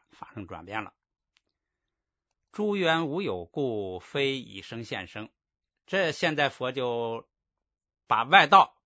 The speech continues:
比较有理论的，哎，就是说这讲哲学的，讲这个，呃，这人生宇宙哲学都在里头了啊，就是讲理论的，哎，两个拿过来。哎，像那个说，呃，像现在这个宗讲的更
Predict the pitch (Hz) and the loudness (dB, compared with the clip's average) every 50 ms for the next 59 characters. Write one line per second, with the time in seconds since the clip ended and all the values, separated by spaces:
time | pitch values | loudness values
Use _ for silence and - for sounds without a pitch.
0 | _ - - 127 151 202 220 208 - - 110 98 104 104 110 113 113 117 117 151 | _ -12 -8 -6 -4 -2 -4 -2 0 0 2 2 2 2 2 0 0 0 2 2
1 | 214 220 147 139 160 226 254 160 123 104 - _ _ _ - - 117 110 107 104 | 4 6 6 8 8 8 8 6 4 0 -2 _ _ _ -10 -6 -6 -4 -4 -4
2 | 98 95 - 131 120 110 - - 160 147 143 139 - - 151 135 131 - - 127 | -6 -6 -4 -4 -4 -2 2 6 6 6 6 4 0 0 0 0 0 0 2 2
3 | 107 110 110 - 123 131 175 190 - 127 120 120 120 117 - - 120 - 98 113 | 2 2 2 0 2 2 2 2 2 2 2 2 0 -2 -4 -4 -4 -4 -2 -4
4 | 113 110 - - 151 120 127 120 120 - - - - - - - 123 113 - - | -4 -4 -4 -4 -2 0 0 -2 -2 -4 -8 -20 -20 -20 -16 -12 -12 -10 -4 -2
5 | 139 127 113 123 139 147 160 160 156 131 117 113 104 147 131 110 - 131 127 120 | -2 0 2 2 2 2 2 2 2 0 -2 0 0 0 0 0 0 -2 -2 -2
6 | 123 120 131 131 117 139 131 110 92 90 85 - 101 101 98 98 98 95 98 - | -2 -4 -4 -2 0 0 0 0 0 -4 -12 -12 -12 -10 -10 -8 -10 -10 -10 -8
7 | - 120 117 - - 131 131 170 196 156 104 92 131 190 185 117 - 87 - _ | -6 -6 -4 0 4 6 6 6 4 0 -2 -2 -2 -2 -2 -4 -6 -8 -10 _
8 | _ _ _ - 95 92 92 90 87 87 92 95 95 98 98 92 101 92 95 90 | _ _ _ -14 -12 -12 -10 -12 -12 -12 -12 -12 -12 -12 -12 -14 -12 -12 -12 -12
9 | 90 87 - _ _ _ _ _ _ _ _ _ - 101 95 95 98 - - - | -12 -12 -16 _ _ _ _ _ _ _ _ _ -20 -20 -20 -20 -18 -10 -6 -4
10 | 123 135 143 156 151 139 143 139 131 131 127 - - 135 127 123 127 127 _ - | -4 -4 -4 -6 -4 -4 -2 -2 -2 -2 -4 -6 -6 -6 -6 -6 -6 -10 _ -20
11 | _ _ - - 113 107 104 113 117 120 117 - - _ _ _ - - - 170 | _ _ -18 -14 -14 -12 -12 -12 -12 -14 -14 -16 -18 _ _ _ -16 -10 -6 -6
12 | - 147 - - 135 127 131 190 190 139 104 104 90 95 95 95 - - 104 104 | -6 -6 -4 -4 -4 -2 0 2 2 0 0 -4 -8 -10 -10 -10 -10 -12 -12 -10
13 | 98 104 101 95 95 101 - - - 151 104 92 | -10 -12 -12 -14 -14 -14 -10 -8 -8 -8 -8 -10